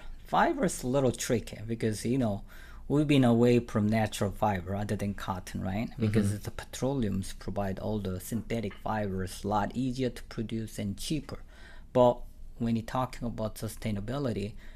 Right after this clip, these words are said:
Speaker 1: and green material, natural material, and also run, you know, fossil fuels are gonna be running, petroleum is gonna be running out of someday.
Speaker 2: Yeah,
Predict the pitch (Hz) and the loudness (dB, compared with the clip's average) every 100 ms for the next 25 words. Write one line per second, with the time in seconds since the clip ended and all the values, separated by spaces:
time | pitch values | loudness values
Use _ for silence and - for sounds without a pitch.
0 | - - 110 104 98 117 127 120 107 - | -12 -4 -2 0 0 4 6 6 4 0
1 | 107 104 107 107 110 - 113 101 98 - | -2 0 2 2 0 -2 -4 -2 -4 -4
2 | 135 107 95 123 - - - 113 113 131 | -2 -2 -4 -8 -14 -12 -2 4 4 4
3 | - 104 117 117 120 117 101 - 131 135 | 2 0 4 4 4 0 0 0 0 2
4 | 117 - 123 110 101 - 107 104 101 104 | -2 -2 -2 -2 -4 -4 -2 -2 -2 0
5 | 113 101 - - 139 160 127 - 104 95 | 0 0 -4 -4 0 2 2 0 -2 -2
6 | 98 98 101 98 98 101 95 - 104 101 | -2 -2 -2 -2 -2 -4 -6 -4 -2 -2
7 | 95 95 127 - 107 120 | -2 -2 -4 -2 0 2